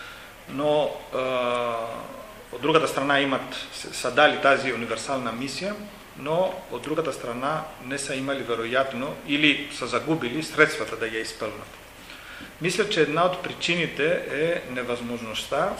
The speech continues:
и на грците и другите народи, които са излязали от бившия Рум Милета, да се управлява ромејското наследство, преднационалното ромејско наследство. Реймон де Трес тврди, че идеята за гръцка политическа идентичност, възоснова на посланието на просвещението и демокрация,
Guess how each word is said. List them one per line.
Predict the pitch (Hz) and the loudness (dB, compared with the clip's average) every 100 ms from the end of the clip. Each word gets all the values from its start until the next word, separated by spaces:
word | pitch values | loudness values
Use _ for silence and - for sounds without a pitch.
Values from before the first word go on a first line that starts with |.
| - | -8
и | 151 | -2
на | 147 120 | 0 2
грците | 123 139 139 165 170 | 4 4 2 -2 2
и | 196 185 135 | 2 2 -2
другите | 139 147 127 | -2 -2 0
народи, | 127 120 131 120 | 2 2 0 -2
които | 123 120 | -6 -6
са | - | -4
излязали | 117 110 127 127 120 113 | -4 0 0 2 -2 -4
от | - | -8
бившия | 127 - 123 107 | -4 -2 0 0
Рум | 127 117 | -2 -6
Милета, | 110 113 143 - 185 - - - - | -4 -4 -2 -2 -4 -4 -12 -16 -8
да | - | -6
се | 120 123 | -4 -4
управлява | 120 120 117 143 151 131 | -2 -2 2 2 4 0
ромејското | 120 135 135 139 127 | -2 -4 -6 -8 -8
наследство, | 117 - 127 113 - - - - | -8 -4 -4 -4 -8 -14 -14 -10
преднационалното | 110 113 110 110 120 127 123 113 | -8 -8 -8 -4 -2 -2 -4 -6
ромејско | 110 120 117 - 117 117 - | -6 -4 -6 -6 -8 -10 -12
наследство. | 117 - 120 117 - - - - - - - - - - - | -12 -4 -2 -2 -4 -14 -18 -18 -16 -16 -14 -14 -14 -16 -4
Реймон | 120 123 170 165 | 0 2 2 4
де | 156 | 4
Трес | 156 185 - | 4 2 0
тврди, | - 135 - 139 185 208 | -4 -2 -2 -2 -2 -2
че | - 143 | -2 -2
идеята | - 151 175 139 135 120 | 0 4 6 6 2 0
за | 120 | -2
гръцка | 110 135 156 - 135 | 0 0 0 -4 -4
политическа | 120 120 147 - - - 113 | -6 -6 -6 -6 -6 -2 -2
идентичност, | 113 113 - 165 - 131 147 - | -2 -8 -6 -6 -4 -4 -6 -8
възоснова | 147 123 117 117 120 156 151 | -6 -4 -4 -4 -2 0 2
на | 127 | 0
посланието | - - 135 151 147 127 | -4 0 4 4 4 -2
на | 120 | -4
просвещението | 120 113 120 - 151 151 123 | -4 -4 -2 2 2 2 -2
и | |
демокрация, | 117 113 110 143 160 - 180 | -4 -6 -2 2 2 0 -4